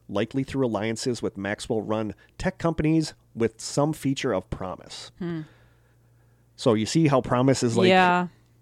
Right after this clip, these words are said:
Speaker 1: like, tied in with everything.
Speaker 2: Everything.
Speaker 1: Yeah. A book written in nineteen ninety-seven by Fabrizio Calvi and Thierry Pfister claimed that the National Security Agency, or the N S A, had been seeding computers abroad with promise-embedded smart chips, codenamed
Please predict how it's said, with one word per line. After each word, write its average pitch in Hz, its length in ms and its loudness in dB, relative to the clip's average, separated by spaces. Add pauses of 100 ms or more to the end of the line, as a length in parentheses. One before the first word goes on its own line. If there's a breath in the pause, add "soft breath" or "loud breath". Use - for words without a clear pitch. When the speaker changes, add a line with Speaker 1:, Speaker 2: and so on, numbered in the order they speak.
(140)
Speaker 1:
like, 135 240 2
tied 127 360 0
in 120 180 0
with 107 180 0 (160)
everything. 170 380 2
Speaker 2:
Everything. 185 380 -2
Speaker 1:
Yeah. 71 240 0 (1160 soft breath)
A 123 60 2
book 170 260 6
written 175 240 4
in 147 80 6
nineteen 151 380 2
ninety-seven 139 680 4
by 113 220 2
Fabrizio 135 720 2
Calvi 135 520 2
and 98 200 -4
Thierry 131 380 2
Pfister 113 640 0
claimed 131 360 2
that 117 180 2
the 113 80 -2
National 139 520 0
Security 160 640 0
Agency, 110 460 -2
or 117 40 0
the 110 200 -4
N 127 140 0
S 110 220 0
A, 131 340 2 (520 loud breath)
had 139 140 2
been 127 200 2
seeding 170 480 0
computers 170 580 4
abroad 117 460 4
with 110 180 0
promise-embedded 127 920 2
smart 131 720 0
chips, - 440 -4
codenamed 123 580 0